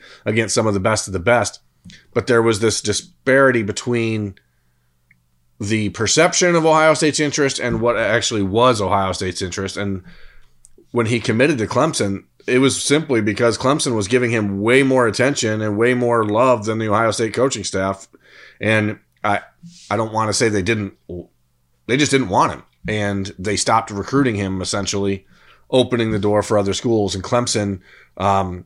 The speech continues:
if they're recruiting you, obviously they're one of the two or three schools that's on par with Ohio State across the country. He had no hesitation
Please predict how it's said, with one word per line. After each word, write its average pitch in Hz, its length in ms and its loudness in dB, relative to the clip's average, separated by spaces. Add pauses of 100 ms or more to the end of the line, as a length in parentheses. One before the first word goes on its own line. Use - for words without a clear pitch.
(120)
if 101 160 -2
they're 113 180 4
recruiting 104 400 0
you, 104 100 0
obviously 104 360 0
they're 101 120 0
one 104 200 -2
of 98 100 -4
the 98 80 -2
two 107 200 -4
or 104 60 -2
three 101 200 -4
schools 104 320 -4
that's 98 160 -2
on 101 120 -2
par 107 240 2
with 104 160 -4
Ohio 107 280 -2
State 104 260 -4
across 101 280 -4
the - 80 -16
country. 101 420 -6 (800)
He 127 120 2
had 113 160 4
no 113 540 2
hesitation 110 1000 0